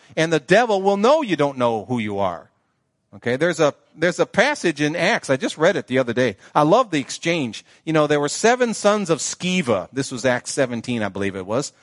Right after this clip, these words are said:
You know, that, that saw Paul casting out spirits, evil spirits,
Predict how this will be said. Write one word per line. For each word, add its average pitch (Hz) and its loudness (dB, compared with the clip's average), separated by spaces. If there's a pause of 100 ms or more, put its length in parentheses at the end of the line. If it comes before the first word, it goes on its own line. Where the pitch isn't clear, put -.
(200)
You 151 0
know, 135 2
that, 131 -4 (160)
that 151 2
saw 262 2
Paul 151 2
casting 180 0
out 170 0
spirits, - -4
evil 156 -4
spirits, - -4